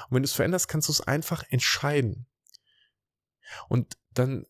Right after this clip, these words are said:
dann sagen die Leute: das geht nicht so einfach. Ich kann es nicht einfach machen. Doch.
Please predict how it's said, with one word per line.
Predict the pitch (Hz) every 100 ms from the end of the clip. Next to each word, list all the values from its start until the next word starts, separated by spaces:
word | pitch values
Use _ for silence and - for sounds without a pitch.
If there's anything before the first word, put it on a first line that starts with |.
| -
dann | 127 131
sagen | 147 151
die |
Leute: | 139 127
das | 107 -
geht | 180 -
nicht | 220
so | -
einfach. | - 65 - -
Ich | -
kann | 156
es | 175
nicht | 143
einfach | 73 95 - 104
machen. | 113 - 110 _ _ _ _
Doch. | 202 208 -